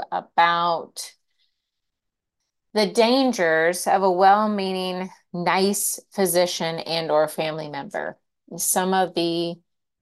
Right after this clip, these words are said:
most detrimental outcomes I have witnessed have come from either a very well-meaning family member trying to help their loved one be well, and or a physician who felt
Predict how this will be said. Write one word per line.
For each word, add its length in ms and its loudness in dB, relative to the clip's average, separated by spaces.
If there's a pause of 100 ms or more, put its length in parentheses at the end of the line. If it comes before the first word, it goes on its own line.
(140)
most 300 2
detrimental 600 0
outcomes 640 -4
I 180 2
have 180 2
witnessed 1040 -4
have 340 0
come 420 -6
from 540 -4
either 460 0
a 80 0
very 360 4
well-meaning 760 0
family 360 -4
member 500 -4 (240)
trying 240 -4
to 80 -2
help 320 -2
their 140 0
loved 340 0
one 340 -4
be 220 -2
well, 500 2 (400)
and 320 0
or 220 2
a 120 4
physician 880 -4
who 220 0
felt 720 0